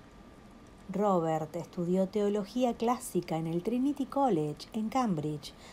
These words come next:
desde mil ochocientos noventa hasta mil ochocientos noventa y tres.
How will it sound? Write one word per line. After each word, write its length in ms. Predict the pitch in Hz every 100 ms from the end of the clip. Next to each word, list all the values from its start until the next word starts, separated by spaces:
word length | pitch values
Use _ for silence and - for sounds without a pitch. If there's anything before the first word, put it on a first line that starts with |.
| -
desde 180 | 156 170
mil 220 | 170 185
ochocientos 560 | 202 202 196 214 214 196
noventa 540 | 202 240 226 160 160
hasta 240 | 151 - 190
mil 200 | 202 220
ochocientos 640 | - 208 - 208 202 196
noventa 300 | 202 196 202
y 40 |
tres. 460 | 196 - 143 -